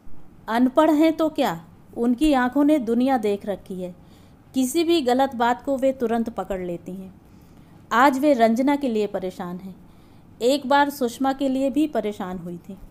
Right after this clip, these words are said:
उन दिनों सुषमा बीए की परीक्षा दे रही थी,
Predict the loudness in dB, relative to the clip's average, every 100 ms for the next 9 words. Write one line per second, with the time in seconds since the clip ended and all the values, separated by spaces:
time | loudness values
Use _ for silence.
0 | -20 -20 -20 -20 -20 -10 2 4 6 6
1 | 4 2 -4 0 0 0 -2 -2 0 0
2 | -2 -4 -4 -4 -4 -2 -4 -6 -8 -10
3 | -18